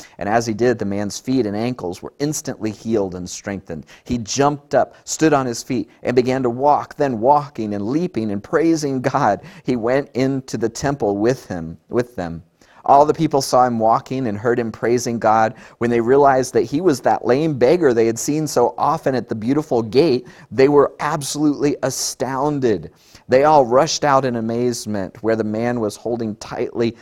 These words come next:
to Peter and John. And then Peter saw his opportunity and addressed the crowd. "People of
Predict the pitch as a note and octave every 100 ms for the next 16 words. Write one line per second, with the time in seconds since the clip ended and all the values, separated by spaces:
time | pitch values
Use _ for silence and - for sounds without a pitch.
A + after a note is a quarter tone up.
0 | _ - G2+ - A#2 A#2 A#2 A#2 - -
1 | G#2 G#2 G#2 G2+ F#2 F#2+ F#2 F2 D#2+ F#2+
2 | _ _ _ _ - G2 A2 G#2+ F2+ D2
3 | _ _ _ _ - C3 A#2+ G#2+ A#2 A2
4 | G#2 G#2+ - - C3+ A#2 F2+ E2+ F2+ E2
5 | A2 A2+ - F#2+ - A#2 G#2 D#2+ _ _
6 | _ _ - D3 B2+ A#2+ G#2+